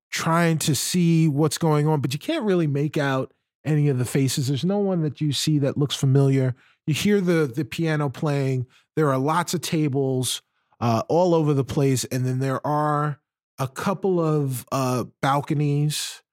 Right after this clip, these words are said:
um, on the, on the sides, like opera balconies that are facing, kind of facing the stage. Um, but you don't see anything. There is a, there's a bar, uh, full of, uh, people that are standing there, but sitting there,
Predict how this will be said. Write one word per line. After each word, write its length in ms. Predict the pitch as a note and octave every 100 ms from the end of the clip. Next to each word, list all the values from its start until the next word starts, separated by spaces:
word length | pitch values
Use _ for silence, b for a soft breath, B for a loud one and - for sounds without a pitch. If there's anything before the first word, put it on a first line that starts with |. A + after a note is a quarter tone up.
| _ _ _
um, 680 | C3 B2 B2 A#2 A2+ G#2+ - _ - -
on 220 | C#3+ C3+
the, 80 | C3
on 140 | C#3+ C3+
the 60 | B2
sides, 460 | - C3+ C3+ C3
like 220 | C3 B2 B2+
opera 300 | C#3 D3 B2
balconies 500 | A#2 C3+ C#3+ C3 B2
that 140 | A#2+
are 40 |
facing, 600 | A2+ - C#3 C3 C#3+ C3
kind 200 | B2+ C#3
of 60 | A#2+
facing 380 | - C#3+ - C3+
the 60 | C3
stage. 580 | - C3 C3+ C3 - - B B B B
Um, 600 | B2 B2+ B2+ A#2+ A#2+ A#2 _ _ _ _ _ _ _ _ -
but 120 | D3
you 60 | C3
don't 180 | F#3 G3
see 160 | - E3+
anything. 440 | D3+ C#3 D3+ C#3
There 220 | C#3 C#3
is 160 | C#3 A#2+
a, 120 | C3+ - _
there's 240 | B2+ C3+ A#2+
a 40 |
bar, 560 | A2 C3 B2+ B2 B2 A#2+ b b b -
uh, 200 | A#2 A#2
full 360 | - C#3+ C3 B2+
of, 480 | B2 A#2 A2+ F2 -
uh, 360 | G2+ A2 F#2+ G2+
people 380 | - D3 C#3 B2
that 180 | A#2+ A#2+
are 80 | A#2
standing 480 | - - C3 B2
there, 140 | B2 A2+
but 180 | A2+ G2+
sitting 340 | - D3+ C#3
there, 360 | B2+ B2 B2